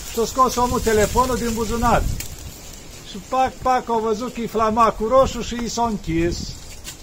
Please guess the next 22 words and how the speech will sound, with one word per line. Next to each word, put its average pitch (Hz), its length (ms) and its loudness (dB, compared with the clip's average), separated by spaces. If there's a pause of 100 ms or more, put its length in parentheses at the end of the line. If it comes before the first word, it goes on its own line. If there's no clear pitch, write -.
(100)
Uitase 226 460 0
să-l 226 220 -2
încarce, 196 580 2 (120)
se 190 80 -6
descărcase 196 760 -2
bateria. 170 640 -4 (720)
Și - 60 -8
omul 277 240 -2
atunci 269 340 -6
a 262 120 2
zis, - 100 -8
„Ce-am 240 200 2
de 202 100 2
făcut? 190 380 -2
Ia 269 160 6
să 220 140 -2
vedem 214 340 0
cum 240 260 -6
se 226 140 -6 (720)
antrenează 220 720 2
fetița 214 600 2
mea, - 180 0